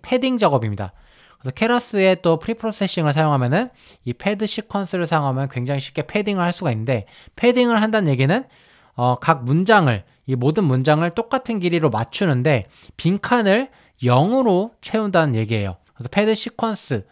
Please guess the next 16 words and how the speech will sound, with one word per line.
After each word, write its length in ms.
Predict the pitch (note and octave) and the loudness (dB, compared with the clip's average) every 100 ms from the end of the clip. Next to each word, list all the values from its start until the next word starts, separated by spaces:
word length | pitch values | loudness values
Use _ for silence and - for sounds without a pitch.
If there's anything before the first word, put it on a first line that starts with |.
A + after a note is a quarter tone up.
| _ - | _ -6
요 140 | B2 C#3 | -2 0
함수를 680 | F3+ F#3+ - F3 C#3+ F3 | 0 -2 -2 0 2 0
사용하면은 680 | F#3 G3 F#3+ D#3+ C3 C#3+ A#3 - _ _ _ | 0 -2 0 0 0 0 -2 -6 _ _ _
굉장히 240 | B2 D3+ | -6 -4
쉽게 640 | D3+ - - F3 F#3+ G#3+ _ - | -4 -8 -2 2 2 -2 _ -6
빈칸을 460 | C#3+ D#3 F#3 E3+ | -4 0 0 0
다 120 | D3 | 0
영으로 340 | A#2 A#2 D3+ D3 | 0 2 0 0
채울 200 | - G#3 | -2 -4
수, 240 | - D#3 - | -6 -10 -12
채워서 680 | - - A3 G3+ D3+ G3 - _ - | -12 -2 0 2 2 0 -2 _ -6
똑같은 500 | A3+ - B3 A#3+ G3+ | -4 -2 -4 -4 -4
길이로 360 | - C#3+ D3+ | 0 2 2
맞춰줄 460 | C3 A2+ - D3+ D#3 | 2 0 -2 -4 -4
수가 200 | - C3+ | -2 -2
있는데요. 440 | G#2+ G#2+ A#2 C#3 | -2 -2 0 0